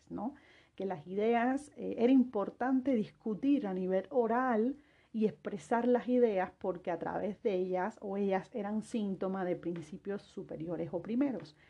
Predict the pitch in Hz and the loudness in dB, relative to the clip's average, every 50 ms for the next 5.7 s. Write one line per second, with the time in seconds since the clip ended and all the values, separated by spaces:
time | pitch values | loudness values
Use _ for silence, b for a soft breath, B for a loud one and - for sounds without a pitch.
0 | B B B B B - 226 226 262 294 294 349 359 - - 220 208 196 - 226 | B B B B B -4 -2 0 -2 -2 -2 -2 -2 0 0 0 -2 -2 -4 -2
1 | 233 208 170 - - - - - _ _ _ _ _ _ _ _ _ _ _ _ | -2 0 0 0 -2 -6 -10 -16 _ _ _ _ _ _ _ _ _ _ _ _
2 | _ _ _ _ _ _ _ _ - 180 175 170 165 151 - 190 175 175 170 170 | _ _ _ _ _ _ _ _ -12 -10 -6 -6 -6 -4 -2 -2 0 2 2 2
3 | 175 175 175 175 - 185 180 - 247 285 285 262 - - 214 202 175 160 - - | 2 0 -2 -6 -6 -6 -6 -2 0 0 0 -2 -4 -2 0 0 0 0 -2 -4
4 | - - - - - - - 208 247 247 - 285 - - 269 262 254 269 269 254 | -4 -4 -4 -6 -6 -4 -2 -2 -2 4 6 6 6 6 6 6 6 6 6 4
5 | 226 185 175 175 - - - 202 202 202 208 214 226 277 | 2 2 0 -2 -4 -6 -4 -2 -2 0 0 0 -2 -2